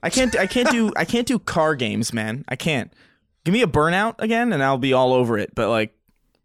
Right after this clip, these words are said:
Speaker 1: I don't know. Need for Speed was fine. I, I know a lot of, uh, my roommates are, like, really big fans of Need for Speed, and they got,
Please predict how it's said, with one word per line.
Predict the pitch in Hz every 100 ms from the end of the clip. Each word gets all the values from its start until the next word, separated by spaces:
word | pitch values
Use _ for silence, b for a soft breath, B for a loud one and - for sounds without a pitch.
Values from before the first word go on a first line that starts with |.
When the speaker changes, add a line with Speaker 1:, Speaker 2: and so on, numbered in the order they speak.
| _ -
Speaker 1:
I | 135
don't | 127
know. | 113 123
Need | 143
for | 135
Speed | - 135
was | 117
fine. | - 131 160 214
I, | 156 156
I | 160
know | 254
a |
lot | 175 156
of, | 147
uh, | 139
my | 131 139
roommates | 135 165 131 131
are, |
like, | 117 117
really | 127 120
big | 107
fans | 123 123
of |
Need | 120 113
for | 117
Speed, | 123
and | 117
they | 127
got, | 113 117 -